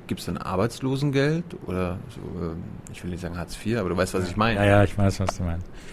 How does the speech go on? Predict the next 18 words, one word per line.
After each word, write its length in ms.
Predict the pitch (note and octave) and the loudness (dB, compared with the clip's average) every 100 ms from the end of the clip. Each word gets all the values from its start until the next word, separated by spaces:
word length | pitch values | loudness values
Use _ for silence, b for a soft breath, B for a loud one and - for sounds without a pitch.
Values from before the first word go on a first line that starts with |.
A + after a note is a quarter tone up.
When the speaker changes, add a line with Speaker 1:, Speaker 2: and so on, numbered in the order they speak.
| B B B B B B B | B B B B B B B
Speaker 2:
Nein, 400 | F#2 G2+ G#2 A2 | 10 12 12 12
es 180 | G2 - | 8 6
gibt 320 | G#2+ - - | 6 4 -2
kein 560 | G#2+ G#2 G#2+ G#2+ G#2 | 4 8 10 10 8
richtig 480 | F2 G2 - G2 F#2 | 6 4 4 2 2
organisiertes, 1080 | - F#2+ G2 F#2 F2 F2 F#2+ F#2 F2 - - | 2 2 4 4 4 4 2 2 0 0 -2
in 160 | G2 | -2
dem 220 | E2+ E2+ E2+ | 0 0 0
Sinne, 400 | F2+ F2 E2+ - | 2 2 2 0
Unterstützungssystem, 1400 | F2+ E2+ F2 - F#2+ F2+ F#2+ F2 F#2 - - F2 F2+ F2+ | 0 2 0 0 -2 0 0 0 0 -2 0 2 4 4
weder 340 | E2+ F2 F#2 F2 | 4 6 6 4
der, 420 | F#2 F2 E2+ E2 - B B - | 4 4 2 -2 -6 B B 0
der 140 | E2+ | 2
lokalen 540 | E2 E2+ - F2 F2 F2+ | 2 2 2 4 6 4
Behörden 600 | F2 D#2+ F2+ F2+ F#2+ E2+ | 2 4 4 6 4 4
noch 200 | F2 - | 2 -2
von 300 | - F#2 E2 | -2 0 0
uns. 480 | E2+ F#2 G2+ - | 0 2 2 -2